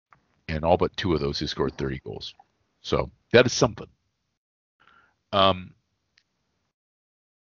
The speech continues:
I mean, he, he is, you know, points wise, it, it's, uh, you know, points and assist wise, he didn't really, he didn't have a lot of assists, right? Um,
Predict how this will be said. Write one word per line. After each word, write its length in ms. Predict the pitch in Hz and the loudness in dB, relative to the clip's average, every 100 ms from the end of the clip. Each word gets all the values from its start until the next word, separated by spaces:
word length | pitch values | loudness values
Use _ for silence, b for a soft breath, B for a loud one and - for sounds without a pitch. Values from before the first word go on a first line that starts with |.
| - | -10
I 60 | 98 | -8
mean, 280 | 92 87 | -6 -10
he, 320 | 87 92 90 - | -8 -6 -6 -6
he 320 | - 95 87 85 | -10 -8 -4 -4
is, 320 | 78 - - - _ - | -6 -12 -14 -20 _ -10
you 100 | 90 | -8
know, 180 | 73 71 _ _ _ - | -8 -10 _ _ _ -4
points 300 | 107 104 98 | -4 -4 0
wise, 400 | 92 87 85 85 | 2 4 2 -4
it, 140 | 82 - | -6 -4
it's, 340 | 85 - - | -6 -4 2
uh, 400 | 80 76 76 71 - _ _ _ _ _ _ _ _ _ _ _ _ _ _ _ - | 4 4 2 -2 -8 _ _ _ _ _ _ _ _ _ _ _ _ _ _ _ -4
you 140 | 98 | -2
know, 100 | 76 | -2
points 260 | - 98 90 | 0 -2 -2
and 100 | 85 | -6
assist 280 | - 87 - | -6 -6 0
wise, 280 | 82 78 | 2 2
he 120 | 76 82 | -4 -6
didn't 180 | 85 | -8
really, 380 | 82 80 78 78 - _ _ | -6 -4 -4 -6 -14 _ _
he 100 | - | -6
didn't 300 | 95 101 92 - - | -4 -4 -6 -16 -4
have 120 | 92 | 0
a 40 | 80 | 2
lot 120 | 76 | 0
of 60 | |
assists, 300 | 71 - 67 | -2 -6 -6
right? 240 | 82 85 - B B B B B | -2 -2 -2 B B B B B
Um, 360 | 80 82 82 | 2 2 2